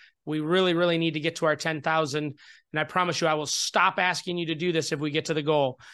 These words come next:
So if the sooner you get, help me get there, the sooner I shut my mouth when it comes to that. And then it's just all about the work. But, uh, we're not there yet. So let's, uh, let's get moving, man.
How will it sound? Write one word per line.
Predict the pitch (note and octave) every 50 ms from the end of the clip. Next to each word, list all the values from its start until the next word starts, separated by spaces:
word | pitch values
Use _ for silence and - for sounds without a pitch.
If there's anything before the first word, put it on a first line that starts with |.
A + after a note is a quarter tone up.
| - - _
So | - - - E3 E3 E3 D#3+
if | - D#3 D3 C3+ D3+
the | D#3 D#3
sooner | D3+ - - G#3 A3 A3 G#3+
you | G3 F#3+ F#3+ F#3
get, | D#3+ F#3+ F#3+ D3+
help | E3 F#3+ G3 F#3
me | F#3+ F3+
get | D#3+ F3 F#3 F#3 D#3
there, | F3 E3+ E3 D#3+ D#3 C#3+ - - - - _ _ -
the | D3+
sooner | - - - F#3+ F#3+ F#3 F3
I | E3+ E3+
shut | D#3 - - - G3 - -
my | D#3+ D#3 D3+
mouth | D#3+ E3 E3 D#3 D3
when | D3+ D#3 D#3
it | D3+
comes | - D#3+ D#3+ C3+ C3+
to | D#3
that. | D3 E3 E3 D#3
And | D3+ D#3+
then | D#3+
it's | D3+ C#3
just | - E3+ - -
all | - - E3+ E3 E3 D#3
about | C#3+ D3+ D3 C#3+
the | - C#3
work. | C#3 C#3+ C#3+ C3+ C3 - - - - - - - _ _
But, | - D#3+ D3+ - -
uh, | D#3 D3+ D3+
we're | D#3 D#3+
not | E3+ F3 E3+
there | F#3+ G3 G3
yet. | F3+ E3 D3+ D3 - -
So | - - F3 E3
let's, | D#3+ D#3 D#3 - -
uh, | D#3+ D#3 D3+
let's | D#3+ D#3+ - -
get | G3 F3 E3
moving, | E3+ E3 C#3+ C#3+ C#3+
man. | C#3+ C#3+ C3+ C3 C#3